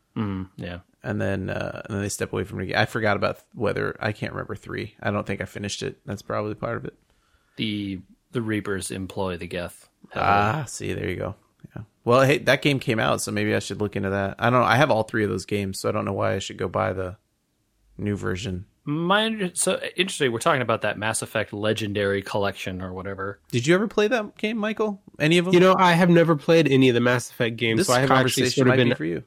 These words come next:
Speaker 3: I've
Speaker 1: This is,
Speaker 3: kind of
Speaker 1: those
Speaker 3: been
Speaker 1: are good
Speaker 3: eyeing the
Speaker 1: games.
Speaker 3: collection.
Speaker 1: Those are good games, man. Uh, I
Speaker 2: Uh,
Speaker 1: will say, apparently playing those games on P C these days, the original versions of them,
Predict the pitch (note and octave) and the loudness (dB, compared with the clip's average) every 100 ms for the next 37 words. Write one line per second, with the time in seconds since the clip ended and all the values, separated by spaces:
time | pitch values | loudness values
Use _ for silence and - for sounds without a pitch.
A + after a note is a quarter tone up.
0 | _ _ _ _ C3 F3 F3+ D#3 B2 C3+ | _ _ _ _ 4 4 4 2 4 6
1 | E3+ F#2+ A#2+ A#2+ B2 B2 B2 A2+ B2 C3+ | 6 6 4 6 6 4 2 0 0 0
2 | - - G#2+ A2+ - _ C3 D3 B2+ A#2 | -2 -6 -6 -8 -12 _ 2 2 2 0
3 | G#2 G2+ F2+ F#2 F2+ F2 _ _ _ _ | 0 -4 -6 -8 -10 -12 _ _ _ _
4 | _ _ _ _ _ _ A#2+ A2 C3 C#3 | _ _ _ _ _ _ 0 2 4 6
5 | G3 F#3 E3+ E3 D#3+ C3 E3 F3 D3 C3+ | 6 6 6 6 6 2 2 2 4 0
6 | - D3 D3 C#3 A#2 C3 B2 B2 A#2 C3+ | 2 2 4 2 4 2 2 0 0 -2
7 | B2 - B2+ B2+ B2 A#2+ B2 B2 A2+ B2 | -2 -2 -2 -2 -2 0 2 2 2 0
8 | G#2+ G2+ B2+ C#3 C#3 B2+ C#3 C#3+ C#3 C3+ | 2 4 4 4 4 6 6 6 4 2
9 | C3 D3 C#3 | 2 2 2